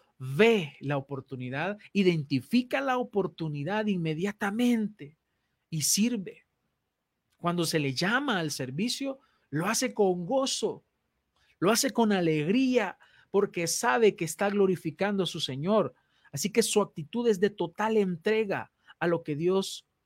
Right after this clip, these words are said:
le llama en su palabra la muerte al yo. Esa es la muerte al yo, es la muerte a tu conveniencia.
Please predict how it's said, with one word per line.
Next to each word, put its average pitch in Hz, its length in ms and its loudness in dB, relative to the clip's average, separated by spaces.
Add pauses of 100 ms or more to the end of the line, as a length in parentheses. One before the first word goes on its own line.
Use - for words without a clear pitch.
(380)
le 170 180 -2
llama 180 300 -2
en 175 60 -6
su 160 180 -10
palabra 170 640 -6
la 135 260 -6
muerte 147 720 -6
al 123 280 -6
yo. 127 340 -4 (1300)
Esa 175 200 -4
es 190 60 -6
la 180 140 -2
muerte 170 520 2
al 151 140 0
yo, 160 340 -4 (320)
es 165 120 -4
la 185 120 4
muerte 196 320 2
a 170 80 -4
tu 165 160 -6
conveniencia. 156 960 -4